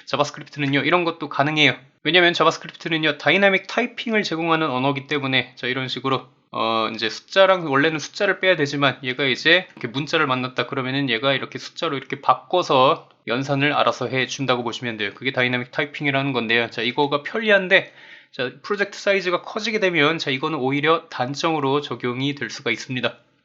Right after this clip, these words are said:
명심하십시오. 사이즈가 크면 커질수록 이렇게 자유도가 높은 거, 뭔가 유연성을 제공하는 거, 그런 것들은 여러분들의 적이에요.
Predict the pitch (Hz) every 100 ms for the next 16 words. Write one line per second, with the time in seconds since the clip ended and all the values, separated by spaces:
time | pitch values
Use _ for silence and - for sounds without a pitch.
0 | _ _ 123 143 147 135 - 135 127 139
1 | 139 127 143 139 - 170 156 151 143 156
2 | 147 143 151 127 127 123 - 120 - 127
3 | 131 139 131 117 117 - 135 123 - _
4 | - 123 120 123 170 160 165 151 139 131
5 | 135 131 117 110 139 135 123 - 123 113
6 | 113 110 113 120 110 - 117 123 110 104